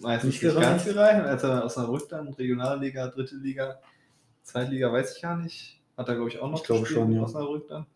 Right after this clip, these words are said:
Speaker 1: Ähm, doch, hat er auf jeden Fall, ich erinnere mich. Ähm, hat er gezeigt, dass es was drauf hat, so viel.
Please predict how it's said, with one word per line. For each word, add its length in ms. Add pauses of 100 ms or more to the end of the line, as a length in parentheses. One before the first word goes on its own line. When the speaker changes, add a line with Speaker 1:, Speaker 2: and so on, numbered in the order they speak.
(580)
Speaker 1:
Ähm, 460 (640)
doch, 200
hat 100
er 100
auf 80
jeden 140
Fall, 280
ich 100
erinnere 260
mich. 220 (500)
Ähm, 440 (1000)
hat 180
er 80
gezeigt, 380
dass 140
es 100
was 140
drauf 300
hat, 140
so 160
viel. 320